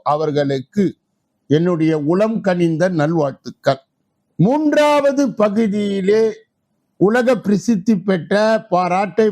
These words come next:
பெற்ற, புகழ் பெற்ற பரிகாரங்களும் பலன்களும் என்ற அற்புதமான இந்த பகுதியிலே நாம் இன்று எடுத்துக்கொண்ட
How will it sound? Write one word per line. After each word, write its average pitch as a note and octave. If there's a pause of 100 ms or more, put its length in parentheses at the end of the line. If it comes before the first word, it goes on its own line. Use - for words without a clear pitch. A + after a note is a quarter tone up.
(140)
பெற்ற, F#3+ (220)
புகழ் F3
பெற்ற - (560)
பரிகாரங்களும் A3 (140)
பலன்களும் F#3
என்ற D#3 (800)
அற்புதமான F3 (360)
இந்த F3+
பகுதியிலே F3 (140)
நாம் F3+
இன்று D#3 (140)
எடுத்துக்கொண்ட F#3+